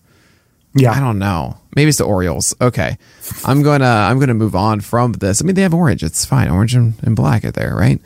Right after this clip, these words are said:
Speaker 1: Mm-hmm.
Speaker 2: Um, so, so yeah, going to music. You, you're saying you're really into that. You don't play guitar though, but, uh, when you, when you're saying like, "Oh yeah, I'm, I'm super into it," what does that entail?
Speaker 1: I just, um, you know, we kinda talked about stuff before we got on here. Like, I would much rather,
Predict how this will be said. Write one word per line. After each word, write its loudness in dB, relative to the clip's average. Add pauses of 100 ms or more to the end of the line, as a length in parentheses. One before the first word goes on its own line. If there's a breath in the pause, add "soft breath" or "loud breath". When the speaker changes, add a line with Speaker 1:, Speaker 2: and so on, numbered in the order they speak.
(220 loud breath)
Speaker 1:
Mm-hmm. 2
Speaker 2:
Um, -2
so, 2 (300)
so -2
yeah, 2
going 0
to 0
music. -4
You, 2
you're 2
saying 2
you're 0
really 2
into -2
that. 2
You 2
don't 2
play 2
guitar -2
though, -4 (260)
but, 0
uh, 0 (160)
when 0
you, 0
when 0
you're 4
saying 2
like, 0
"Oh 2
yeah, -2
I'm, -4
I'm 0
super 0
into -2
it," -4 (300 soft breath)
what 2
does 0
that 0
entail? -4 (1300 loud breath)
Speaker 1:
I 0
just, 0
um, 2 (320 loud breath)
you 4
know, 2
we 0
kinda 2
talked -2
about -2
stuff -4
before 0
we 0
got 0
on 0
here. 0
Like, -2
I -2
would 0
much -2
rather, 0